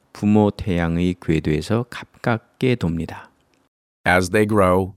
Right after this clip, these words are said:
Speaker 2: their orbits increase steadily in diameter, so that by their late teens or early twenties,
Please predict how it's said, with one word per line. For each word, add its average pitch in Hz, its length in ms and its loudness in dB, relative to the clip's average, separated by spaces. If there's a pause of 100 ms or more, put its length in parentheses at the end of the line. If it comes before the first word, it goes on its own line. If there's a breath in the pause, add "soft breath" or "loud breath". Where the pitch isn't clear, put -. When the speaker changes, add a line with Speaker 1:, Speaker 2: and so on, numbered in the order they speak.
(100)
Speaker 2:
their 110 180 2
orbits 113 480 2
increase 123 380 2
steadily 131 440 4
in 131 120 2
diameter, 104 680 2 (380 soft breath)
so - 140 0
that 180 180 2
by 202 200 6
their 247 140 4
late 180 280 2
teens 156 360 2
or 160 180 4
early 160 260 4
twenties, 98 580 2